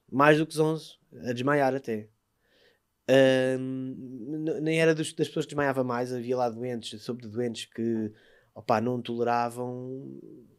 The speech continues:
sentar-se. E que ficam acamados meses. E eu consegui aos poucos e poucos começar a sentar vinte minutos, de-, a dez,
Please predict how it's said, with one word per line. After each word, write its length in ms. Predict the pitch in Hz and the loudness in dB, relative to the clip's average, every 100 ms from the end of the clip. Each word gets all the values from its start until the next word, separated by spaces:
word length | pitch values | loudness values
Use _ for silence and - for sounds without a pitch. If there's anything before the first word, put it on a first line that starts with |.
| _ | _
sentar-se. 720 | - 160 160 147 113 107 - - - | -2 0 4 4 2 -2 -14 -18 -18
E 60 | 101 | -14
que 60 | |
ficam 240 | - 110 120 | -8 -6 -4
acamados 500 | 113 120 127 131 127 | -4 -6 -4 -6 -6
meses. 640 | 139 147 139 117 107 - _ _ _ _ _ _ _ - | -2 2 2 0 -6 -16 _ _ _ _ _ _ _ -10
E 60 | |
eu 40 | 117 | -4
consegui 300 | 135 - 135 | -4 2 0
aos 140 | 131 | 0
poucos 300 | - 160 156 | -2 -4 -4
e 40 | 151 | -8
poucos 400 | - 147 147 - | -4 -2 -2 -6
começar 300 | 135 139 139 | -8 -6 -6
a 40 | |
sentar 380 | 147 143 143 135 | -4 -4 -6 -8
vinte 220 | 139 139 | -10 -10
minutos, 340 | 151 151 147 | -8 -8 -8
de-, 240 | 143 135 143 | -6 -8 -8
a 100 | 139 | -6
dez, 520 | 123 143 135 127 _ | -2 0 -2 -6 _